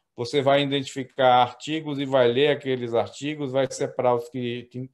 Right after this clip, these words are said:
entram nos seus critérios de inclusão, os que não entram. Depois você vai ler as referências daqueles artigos, ver se tem algum artigo que você não identificou na sua busca,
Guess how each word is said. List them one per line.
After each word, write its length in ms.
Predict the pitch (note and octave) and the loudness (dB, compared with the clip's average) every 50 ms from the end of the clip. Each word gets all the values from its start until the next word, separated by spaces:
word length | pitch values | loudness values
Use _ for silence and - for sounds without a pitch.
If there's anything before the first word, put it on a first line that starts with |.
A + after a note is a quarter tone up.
| _ _ | _ _
entram 300 | D#3 C#3 C#3 C3 C3+ C3+ | -6 -4 -4 -4 -6 -6
nos 120 | C3 A#2+ - | -8 -6 -6
seus 300 | C3+ B2+ A#2+ - - _ _ _ _ _ _ _ _ _ _ _ _ _ | -6 -6 -6 -8 -14 _ _ _ _ _ _ _ _ _ _ _ _ _
critérios 500 | _ - A2+ A2+ - B2+ C3 B2+ B2 A#2 | _ -20 -20 -2 0 2 2 2 2 -2
de 80 | A#2 A#2+ | -6 -8
inclusão, 460 | A#2 A2 - A2+ G#2+ A2 A#2+ A#2+ A#2+ | -10 -8 -8 -8 -6 -4 -4 -4 -4
os 140 | A#2+ - - | -6 -8 -10
que 100 | _ C3 | _ -8
não 260 | B2 A2+ G#2+ G#2+ G#2+ | -6 -4 -4 -4 -4
entram. 400 | A#2 B2+ C#3+ D3 D3 - D3 D#3 - _ _ _ _ _ _ _ _ _ _ | -4 -4 -4 -6 -8 -12 -16 -16 -18 _ _ _ _ _ _ _ _ _ _
Depois 320 | A#2 - D#3 C#3+ C#3+ C#3 | -6 -2 2 2 2 2
você 260 | D3 C#3+ C3+ D#3 D3 | 2 -2 -2 -4 0
vai 180 | C3+ C#3 C#3+ C#3 | 4 6 6 6
ler 280 | B2+ C3 C#3+ D#3 E3 | 6 4 6 8 8
as 180 | D#3 D3 C3 - | 8 6 4 4
referências 680 | D3 E3 E3 - D#3 C#3 C3 C#3 D3 E3 D#3+ D#3 D3 | 2 2 2 2 2 2 4 4 2 0 -2 -4 -4
daqueles 480 | C3+ C#3 C3 - - C3+ C3 B2+ A#2+ A#2+ | -4 -4 -4 -2 -4 -4 -4 -4 -2 0
artigos, 540 | B2 A2 - - - C3 C#3+ C3+ C3+ B2+ A#2 | 0 0 -2 -4 -8 -8 -6 -4 -4 -4 -2
ver 160 | B2 D3+ D#3+ | -2 -2 -2
se 100 | D#3 - | -2 -4
tem 120 | D#3 D3 | -2 -2
algum 200 | C3+ C3 B2+ D3 | -2 -2 -2 -2
artigo 440 | D3 C3+ B2+ - - - D3 C#3+ D3 | -2 -2 -4 -6 -8 -10 -10 -10 -10
que 80 | - C#3 | -12 -10
você 260 | C3+ C3 B2 - C3 | -8 -8 -8 -8 -6
não 180 | B2+ C#3+ D3 | -6 -6 -4
identificou 600 | D3 C#3 C#3 C#3 C3 B2+ - C3 A#2 - - C3 C3+ | -4 -6 -6 -8 -8 -10 -12 -16 -16 -12 -10 -8 -8
na 140 | B2+ B2 A2+ | -8 -8 -10
sua 240 | - B2 A#2+ G#2+ | -10 -8 -8 -8
busca, 580 | G2 G2 G#2 A#2+ C3+ D3 C#3+ - - _ - - | -8 -10 -10 -8 -8 -8 -10 -12 -16 _ -20 -20